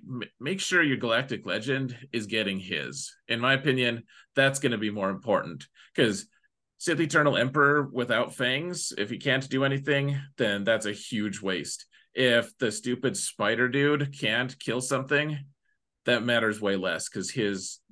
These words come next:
maximum threshold is significantly less than your Galactic Legend. Like, make sure your Galactic Legend has what he needs first,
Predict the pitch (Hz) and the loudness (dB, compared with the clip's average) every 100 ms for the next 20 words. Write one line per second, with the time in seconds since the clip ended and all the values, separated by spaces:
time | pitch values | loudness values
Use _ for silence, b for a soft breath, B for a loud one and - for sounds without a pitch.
0 | - 117 104 - 110 101 98 101 110 107 | -8 -2 -2 -2 -8 -8 -4 -4 -2 -4
1 | 98 95 - 85 92 - - 78 82 90 | -4 -4 -8 -8 -10 -12 -12 -10 -10 -4
2 | 92 82 - - 95 87 80 80 76 - | -2 -2 -6 -6 -6 -6 -8 -6 -6 -8
3 | 78 82 73 57 65 - - 76 - 117 | -8 -6 -4 -6 -10 -10 -6 -6 -4 -6
4 | - 117 98 92 85 87 - - 87 95 | -2 0 2 2 0 0 -4 -4 -2 0
5 | 107 107 107 b b - 113 104 107 90 | 0 -2 -6 b b -4 2 2 4 0
6 | 104 95 95 - - 101 139 139 - | 2 2 0 -2 2 4 4 0 -6